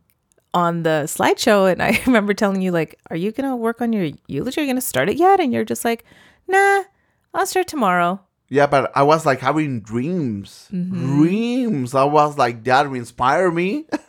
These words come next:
Speaker 2: <laughs>
Speaker 1: Help me out.
Speaker 2: Help me out. Like, uh, yeah, and I knew I needed to wait for the last day before we actually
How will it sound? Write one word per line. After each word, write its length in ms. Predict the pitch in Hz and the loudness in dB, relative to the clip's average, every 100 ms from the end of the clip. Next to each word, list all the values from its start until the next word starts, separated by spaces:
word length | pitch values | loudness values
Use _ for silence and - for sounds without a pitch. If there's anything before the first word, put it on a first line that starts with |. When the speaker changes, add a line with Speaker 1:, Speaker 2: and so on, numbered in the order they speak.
| _ | _
Speaker 2:
<laughs> 460 | _ 202 - 196 180 | _ -8 -4 -8 -6
Speaker 1:
Help 200 | - 160 | -10 -8
me 120 | 185 | -8
out. 380 | 202 104 101 101 | -6 -8 -10 0
Speaker 2:
Help 220 | 135 147 | 2 2
me 180 | 170 165 | 2 2
out. 280 | 165 196 185 | 4 4 6
Like, 260 | 139 127 131 | 4 4 0
uh, 280 | 117 117 - - - _ - | 0 -2 -6 -16 -20 _ -8
yeah, 480 | 131 143 180 143 - | 2 4 4 0 -2
and 320 | 104 127 127 - - | -2 -2 -4 -6 0
I 180 | 135 151 | 2 2
knew 320 | 151 151 151 | -2 2 2
I 40 | |
needed 300 | 147 143 135 147 | 4 0 -2 -4
to 60 | |
wait 320 | 113 120 131 127 | 0 2 2 -2
for 120 | 123 | -2
the 140 | 117 | 0
last 460 | 110 110 110 120 123 | 2 4 2 -2 -2
day 180 | 120 131 | 0 0
before 380 | 117 113 120 113 | -2 -4 0 0
we 180 | 113 | 0
actually 540 | 104 107 - 113 110 | -2 -4 -10 -8 -8